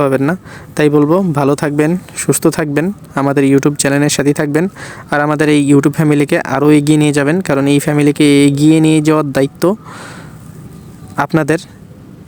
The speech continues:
আপনারা যদি এই ফ্যামিলিকে না এগিয়ে নিয়ে যান, তাহলে এই ফ্যামিলির সদস্যরা খাইতে পাবে না। তো অবশ্যই আপনারা যদি চান যে আমরা না খেয়ে থাকি, তাহলে আমাদের ফ্যামিলিটাকে এগিয়ে নিয়ে যাবেন না। আর যদি চান যে হ্যাঁ, আমরা খাই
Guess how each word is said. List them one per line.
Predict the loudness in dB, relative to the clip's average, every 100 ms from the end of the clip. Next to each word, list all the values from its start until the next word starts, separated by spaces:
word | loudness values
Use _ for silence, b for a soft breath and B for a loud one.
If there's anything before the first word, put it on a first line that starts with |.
| -6
আপনারা | -2 0 0 0
যদি | 2 2
এই |
ফ্যামিলিকে | 2 0 0 0 0 0
না | 0 0
এগিয়ে | 2 2 2
নিয়ে | 2
যান, | 0 -2 -4
তাহলে | 0 2 2
এই | 2
ফ্যামিলির | 0 0 0 -2
সদস্যরা | 0 0 0 -2 -2
খাইতে | -2 0 0
পাবে | 0 0
না। | -2 -6 B B B
তো | 0 0
অবশ্যই | 2 0 0 0
আপনারা | 0 0 0
যদি | -2 -2
চান | -2 0 0
যে | 0
আমরা | 0 0
না | -2
খেয়ে | -2 -2
থাকি, | 0 0 2
তাহলে | 0 0 0
আমাদের | 0 -2 -4 -2
ফ্যামিলিটাকে | 0 2 0 0 0
এগিয়ে | 2 2
নিয়ে | 2 2
যাবেন | 0 0
না। | -2 B B B
আর | -2 0
যদি | 2 2 2 -2
চান | 0 2
যে | 2
হ্যাঁ, | 0 -2
আমরা | -4 -4
খাই | -2